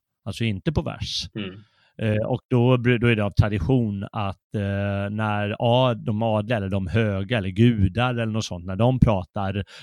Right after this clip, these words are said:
Speaker 1: då är det på vers. Och när till exempel de här hantverkarna, när de pratar, eh, då är det vanlig prosa.
Speaker 2: Mm.
Speaker 1: Och det var så man, så man gjorde av tradition.
Speaker 2: Men är det blankvers när, eh, Oberon och Puck pratas vid?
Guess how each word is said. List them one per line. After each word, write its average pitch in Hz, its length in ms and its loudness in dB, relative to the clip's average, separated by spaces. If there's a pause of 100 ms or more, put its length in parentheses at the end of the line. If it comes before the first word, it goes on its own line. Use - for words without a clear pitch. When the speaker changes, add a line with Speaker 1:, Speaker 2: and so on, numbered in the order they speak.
Speaker 1:
då 107 140 0
är 101 40 2
det 98 80 0
på 98 120 0
vers. 117 460 -2 (320)
Och - 280 -6
när 98 460 -2 (140)
till - 80 -4
exempel 104 280 -2
de 98 120 0
här 92 80 -4
hantverkarna, 110 840 -2
när 101 140 -2
de 120 200 2
pratar, 98 680 -2 (300)
eh, 104 140 0
då 101 160 2
är 110 80 4
det 104 60 0
vanlig 95 300 -2
prosa. 98 460 -2 (200)
Speaker 2:
Mm. 180 120 -10 (160)
Speaker 1:
Och - 60 -10
det 110 60 0
var 101 100 0
så 95 180 -4
man, 92 140 -6 (540)
så - 140 -4
man 98 140 -2
gjorde 92 200 -4
av 95 40 -10
tradition. 87 420 -8 (1500)
Speaker 2:
Men 107 120 8
är 107 60 10
det 101 60 -4
blankvers 113 500 4
när, 110 280 0
eh, 104 220 6
Oberon 107 440 2
och 95 340 0
Puck 107 300 0
pratas - 360 -4
vid? - 160 -10